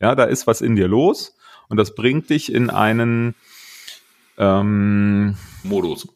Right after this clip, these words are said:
Speaker 1: in einen Modus, in einen Gemütszustand, wo du auf jeden Fall, ähm, nicht wie ein Schluck Wasser in der Kurve auf dem Stuhl hängst und sagst, "Hm, einen Podcast aufnehmen", ne? Ne? Sondern du bist ja schon so ein bisschen heute so,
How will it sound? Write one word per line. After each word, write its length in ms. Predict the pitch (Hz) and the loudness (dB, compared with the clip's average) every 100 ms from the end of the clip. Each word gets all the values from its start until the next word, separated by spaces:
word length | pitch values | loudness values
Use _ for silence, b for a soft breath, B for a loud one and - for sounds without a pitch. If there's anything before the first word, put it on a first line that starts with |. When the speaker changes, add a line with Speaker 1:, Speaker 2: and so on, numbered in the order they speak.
| _ - | _ -6
Speaker 1:
in 160 | 113 | -2
einen 220 | 104 104 | 0 2
Modus, 480 | 104 104 139 175 196 | 4 4 4 2 2
in 120 | 107 | 0
einen 240 | 98 104 104 | 0 2 2
Gemütszustand, 1300 | 101 104 143 - - - 170 - 143 151 190 196 | 2 2 0 -6 -8 -4 -4 0 0 0 -2 -4
wo 140 | 127 135 | -2 0
du 140 | 135 | 0
auf 180 | 110 104 | 0 -2
jeden 240 | 117 135 | -2 -2
Fall, 560 | 147 - 143 143 156 180 _ _ _ _ _ | -4 -2 -2 0 -4 -6 _ _ _ _ _
ähm, 420 | 120 120 123 120 - | -2 0 -2 -6 -2
nicht 240 | 127 123 | -2 0
wie 40 | 120 | -2
ein 60 | |
Schluck 260 | 113 123 - | -2 -4 0
Wasser 240 | 110 - | -2 0
in 80 | 113 | 0
der 100 | 113 | 0
Kurve 340 | 113 139 139 120 | 0 2 2 2
auf 120 | 110 | 0
dem 80 | 117 | -2
Stuhl 300 | - 135 151 | 0 0 2
hängst 260 | 151 160 | 0 0
und 80 | 127 | -2
sagst, 240 | 120 127 | 0 0
"Hm, 500 | 117 113 113 110 110 110 | 0 0 0 -2 -2 0
einen 200 | 104 101 | 0 -2
Podcast 380 | 127 - 139 | -8 -8 -6
aufnehmen", 600 | 135 123 135 143 143 139 | -4 -2 -2 -2 -2 -2
ne? 280 | 135 139 160 - | -4 -4 -6 -6
Ne? 140 | 107 - B | -8 -8 B
Sondern 320 | - 123 131 B B | -2 0 0 B B
du 100 | 127 | -2
bist 180 | 160 - | 0 0
ja 100 | 175 | -2
schon 280 | 156 151 | 0 -2
so 100 | 151 | 0
ein 60 | 139 | 0
bisschen 340 | 135 - 135 135 | -2 -2 -2 2
heute 240 | 123 135 | 0 0
so, 320 | 120 117 120 | 0 0 0